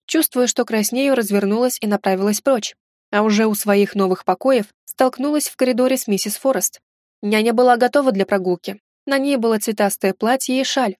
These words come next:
наброшенная на плечи. "Мисс Эванс,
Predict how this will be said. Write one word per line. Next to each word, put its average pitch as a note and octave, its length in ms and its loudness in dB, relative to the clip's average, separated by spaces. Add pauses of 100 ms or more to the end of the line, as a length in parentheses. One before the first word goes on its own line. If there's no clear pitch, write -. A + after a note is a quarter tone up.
наброшенная A3 600 -2
на A3 100 -2
плечи. G3+ 380 -4 (480)
"Мисс B3+ 320 2
Эванс, B3 520 2